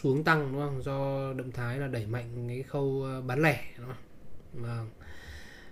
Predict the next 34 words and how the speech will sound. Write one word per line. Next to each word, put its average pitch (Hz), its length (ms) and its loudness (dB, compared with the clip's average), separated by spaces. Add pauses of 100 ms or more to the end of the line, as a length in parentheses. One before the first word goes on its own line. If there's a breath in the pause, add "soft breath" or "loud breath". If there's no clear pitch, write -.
(140)
Thế 147 60 -6
còn 135 160 0
lại, 127 280 -2
ờ, 123 600 -2
cho 143 140 2
vay 143 320 8
thì, 127 240 4
ờ, 123 280 0
trong 139 120 4
quý 135 120 4
một 139 180 6
vừa 123 80 2
rồi 123 160 2
cũng 127 120 -2
tốt 175 140 4
hơn 151 120 2
ngành 131 140 2
một 120 100 2
chút, 214 140 10 (120)
đúng 143 80 -4
không? 143 140 -2 (100)
Tức 147 60 -4
là 139 140 -4
tăng 139 160 -2
khoảng 117 120 -4
hai 135 100 2
phẩy 120 180 0
tám 120 300 0
so 156 100 -4
với 139 100 0
ngành 123 240 0
khoảng 107 160 -4
tầm 113 160 -2
hai, 135 440 0